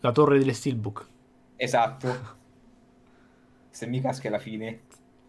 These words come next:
Speaker 2: Anche perché sono molto
Speaker 1: Minchia.
Speaker 2: scivolose, quindi se, quindi
Speaker 1: Eh,
Speaker 2: è facile
Speaker 1: sì.
Speaker 2: che caschi, no?
Speaker 1: Allora,
Speaker 2: Potete
Speaker 1: che cosa
Speaker 2: vedere
Speaker 1: abbiamo?
Speaker 2: qui.
Speaker 1: Watch Dogs, Gears, Kills and Battlefield, Mirror's Edge,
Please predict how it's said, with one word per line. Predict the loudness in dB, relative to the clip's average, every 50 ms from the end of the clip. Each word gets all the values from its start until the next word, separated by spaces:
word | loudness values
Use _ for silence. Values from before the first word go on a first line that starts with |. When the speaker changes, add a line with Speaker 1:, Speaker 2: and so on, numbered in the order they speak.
| _ _
Speaker 2:
Anche | -4 -2 -2 0
perché | 0 0 0
sono | 0 0 2 2
molto | 2 0 0
Speaker 1:
Minchia. | -2
Speaker 2:
scivolose, | 0 2 4 4 6 6 4 4 2 0 -2
quindi | -4 -2 -2 -2 -2
se, | -2 -2 -2 -4 -10 -12 -8
quindi | -6 0 2
Speaker 1:
Eh, | 2
Speaker 2:
è | 4
facile |
Speaker 1:
sì. | 4 4 6 8 8 8 6 4
Speaker 2:
che | 0 -4
caschi, | -2 0 2 2 2 0 -4 -8 -10 -8
no? | -8 -8 -10 -12 -16 -20 _ _ -2
Speaker 1:
Allora, | 0 2 2 2
Speaker 2:
Potete | 0 -2 0 2 2
Speaker 1:
che |
cosa | 4 4
Speaker 2:
vedere | 4
Speaker 1:
abbiamo? | 2 2 2 2 2
Speaker 2:
qui. | 4 2 2 0
Speaker 1:
Watch | 0 -2 -4 -4 -2
Dogs, | -2 -2 -2 -2 -2
Gears, | -2 0 0 0 -2 -4
Kills | -6 -4 -4 -4 -4 -4
and | -6 -2
Battlefield, | 0 0 0 0 -2 -4 -6 -8 -8 -10 -8 -6 -4 -4 -4 -2 -4 -4
Mirror's | -4 -2 -2 0 0 0 -2 -2 -2
Edge, | -2 -2 -2 -2 -4 -6